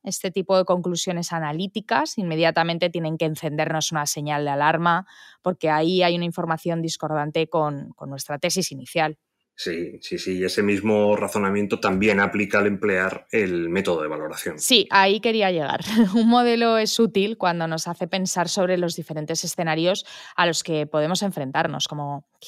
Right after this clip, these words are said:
Speaker 1: eh, un, un ejemplo del mercado inmobiliario se entiende muy bien.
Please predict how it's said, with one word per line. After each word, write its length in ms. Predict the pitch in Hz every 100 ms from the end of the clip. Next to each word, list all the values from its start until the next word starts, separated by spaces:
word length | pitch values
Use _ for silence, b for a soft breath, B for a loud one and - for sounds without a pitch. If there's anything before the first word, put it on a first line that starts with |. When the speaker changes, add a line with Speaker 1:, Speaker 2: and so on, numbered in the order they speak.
| B B B -
Speaker 1:
eh, 340 | 151 143 143
un, 300 | 143 - 160 -
un 140 | 202
ejemplo 580 | 190 - 170 147 139 - -
del 220 | 160 160
mercado 340 | 156 160 165
inmobiliario 720 | 175 175 175 175 180 175 202 233
se 160 | -
entiende 400 | 165 160 165 160
muy 160 | 156 151
bien. 300 | 131 -